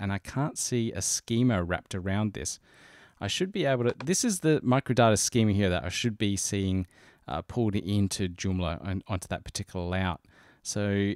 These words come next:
here is what you could see, uh, if the microdata wasn't enabled.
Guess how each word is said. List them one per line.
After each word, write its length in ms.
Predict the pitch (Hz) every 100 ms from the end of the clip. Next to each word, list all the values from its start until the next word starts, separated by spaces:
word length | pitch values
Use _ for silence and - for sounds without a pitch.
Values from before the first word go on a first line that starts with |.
| -
here 540 | - - 151 156 143 135 _
is 260 | 123 117 104
what 360 | 104 110 - 110
you 60 |
could 200 | 101 92
see, 400 | - 104 107 104 -
uh, 180 | 101 95
if 220 | 101 95
the 320 | - 101 98 90
microdata 720 | 98 101 101 90 95 95 92
wasn't 400 | 104 110 127 151
enabled. 540 | 127 131 135 165 180